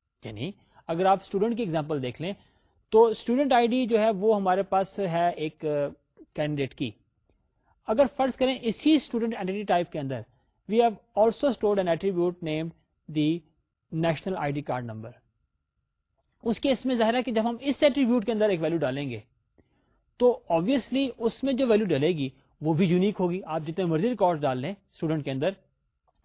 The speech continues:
تو وہ جو ہے ان تمام کے اندر جو ویلیو ہوگی اس، آ، ایٹریبیوٹ کی وہ یونیک ہوگی۔ اس کا مطلب یہ ہے کہ you can use، آ، the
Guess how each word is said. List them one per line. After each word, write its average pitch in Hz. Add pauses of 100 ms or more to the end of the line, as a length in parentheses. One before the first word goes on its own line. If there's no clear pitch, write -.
تو 151
وہ 190
جو 202
ہے 214
ان 214
تمام 190
کے 202
اندر 185
جو 175
ویلیو 165
ہوگی 165
اس، 160
آ، 147
ایٹریبیوٹ 151
کی 190
وہ 180
یونیک 262
ہوگی۔ 175 (640)
اس 226
کا 285
مطلب 262
یہ 240
ہے 262
کہ 277
you 208 (100)
can 202
use، 233 (260)
آ، 202 (200)
the 170